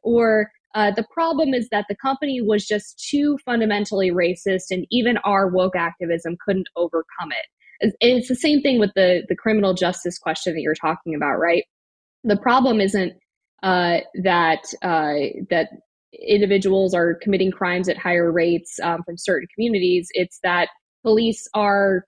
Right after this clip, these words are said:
too present in those communities, and therefore they're just encountering those people more often as another byproduct of racism. Like, there's no, uh,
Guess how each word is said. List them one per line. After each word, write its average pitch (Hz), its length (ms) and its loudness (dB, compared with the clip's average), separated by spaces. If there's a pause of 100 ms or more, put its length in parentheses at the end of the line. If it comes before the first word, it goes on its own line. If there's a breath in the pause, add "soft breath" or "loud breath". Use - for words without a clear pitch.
too 247 160 0
present 214 380 0
in 180 120 -2
those 165 200 -4
communities, 156 800 -6
and 175 340 0
therefore 185 460 2
they're 185 140 2
just 185 200 -4
encountering 190 600 -2
those 175 160 -2
people 190 260 -2
more 185 220 0
often 185 280 0
as 180 140 -6
another 196 320 2
byproduct 180 560 -2
of 175 80 -10
racism. - 580 -4
Like, 190 180 2
there's 208 220 2
no, 269 340 4 (760)
uh, 202 220 4